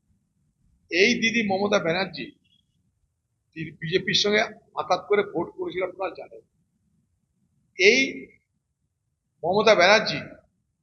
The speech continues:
বিজেপি সরকারের মন্ত্রী ছিল, আপনারা জানেন। এই মমতা ব্যানার্জির মন্ত্রিত্বে কেন্দ্রের সরকার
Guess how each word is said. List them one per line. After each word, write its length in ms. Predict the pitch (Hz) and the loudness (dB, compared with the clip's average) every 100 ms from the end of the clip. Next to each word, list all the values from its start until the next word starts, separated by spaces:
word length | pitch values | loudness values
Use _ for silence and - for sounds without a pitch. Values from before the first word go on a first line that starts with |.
| _ _ _ _ _ | _ _ _ _ _
বিজেপি 300 | 165 202 202 | -6 -4 0
সরকারের 340 | 208 208 214 | 0 4 2
মন্ত্রী 400 | 190 170 185 185 | 2 -2 -4 -4
ছিল, 180 | 202 214 | -4 -2
আপনারা 320 | 202 - 202 - | -4 -4 -10 -10
জানেন। 220 | - - - _ _ _ _ _ _ _ _ _ _ _ _ _ _ _ | -18 -20 -20 _ _ _ _ _ _ _ _ _ _ _ _ _ _ _
এই 300 | 185 240 240 | 6 6 6
মমতা 320 | 208 220 226 | 0 2 2
ব্যানার্জির 340 | 233 240 240 220 | 2 0 0 -4
মন্ত্রিত্বে 600 | 202 208 202 208 - - _ _ _ _ _ _ _ _ _ _ _ _ _ | -4 -4 -6 -12 -14 -20 _ _ _ _ _ _ _ _ _ _ _ _ _
কেন্দ্রের 420 | - 208 220 247 | 4 4 6 2
সরকার 440 | - 208 202 226 | 4 0 4 4